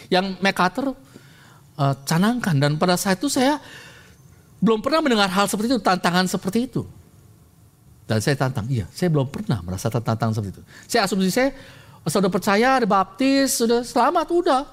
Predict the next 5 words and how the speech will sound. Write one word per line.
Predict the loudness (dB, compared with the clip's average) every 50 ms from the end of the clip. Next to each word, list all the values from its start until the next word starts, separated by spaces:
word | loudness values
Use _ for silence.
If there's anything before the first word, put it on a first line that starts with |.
| -20 -20 -20 -12 -4 -2
beres. | 0 0 2 2 0 -2 -2 -4 -8 -10 -12
Ya. | -14 -16 -20 -20 _ -20 -20 -14 -8 -6
Nyata | -4 -4 -2
enggak. | -2 -2 -2 -4 -4 -6 -10 -20 -20 -20 -20 -20 -20 -20 -20 -20 -20 -20 -20 -20 -20 -20 -20 -20 -20 -20 -20 -20 _ -20 -20 -20 -20 -20 -20 -20 -20 -20 -20 -20 -20 -20 -20 -20 -20 -20 -14 -10
Ya. | -6 -6 -6